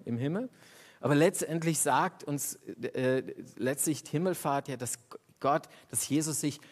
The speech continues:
in die unsichtbare Welt verabschiedet hat. Er ist ja nicht plötzlich weg.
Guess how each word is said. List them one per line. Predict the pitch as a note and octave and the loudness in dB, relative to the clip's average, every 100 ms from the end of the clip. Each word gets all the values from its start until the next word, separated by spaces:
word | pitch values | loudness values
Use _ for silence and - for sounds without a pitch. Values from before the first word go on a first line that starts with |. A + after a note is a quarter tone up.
| - - - | -20 -8 -2
in | C3 | 0
die | B2+ | 0
unsichtbare | - D#3 E3 D3 - B2+ B2 | 0 0 0 -2 0 2 4
Welt | B2 C#3+ D#3 | 4 4 4
verabschiedet | - C3 A#2+ - - A#2+ G#2 F#2+ - | -2 -4 -2 -4 -6 -6 -6 -8 -12
hat. | - - _ _ _ - | -18 -20 _ _ _ -6
Er | G#2+ | -2
ist | A#2+ | 0
ja | B2+ | -2
nicht | B2 - | -4 0
plötzlich | B2 - A2+ G#2+ | 0 0 -6 0
weg. | C3 B2+ - | 0 0 -4